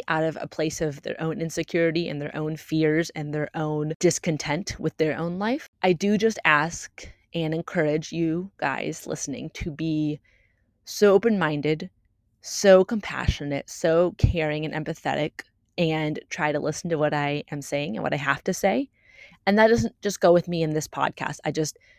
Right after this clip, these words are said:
ask and encourage you to do that with anyone who might share something online, share something on, you know, podcast or on YouTube,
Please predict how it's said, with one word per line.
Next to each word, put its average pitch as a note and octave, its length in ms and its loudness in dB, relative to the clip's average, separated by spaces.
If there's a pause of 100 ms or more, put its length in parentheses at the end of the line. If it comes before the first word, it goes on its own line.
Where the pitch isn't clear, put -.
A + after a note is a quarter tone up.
(360)
ask D3 360 -2
and D#3+ 120 -2
encourage D#3+ 520 -4
you D#3+ 100 0
to D3 60 -6
do D#3 140 -2
that D3 220 -2
with D#3 140 -6 (120)
anyone E3 500 0 (120)
who E3+ 80 -6
might D3+ 480 -4 (600)
share E3+ 240 8
something D#3+ 260 0
online, D3 460 -2
share D3+ 500 2
something D#3 260 -6
on, D3+ 360 0
you D3+ 80 -2
know, D3 120 0
podcast D3 580 2
or D3 40 2
on D3+ 120 -2
YouTube, D3+ 500 0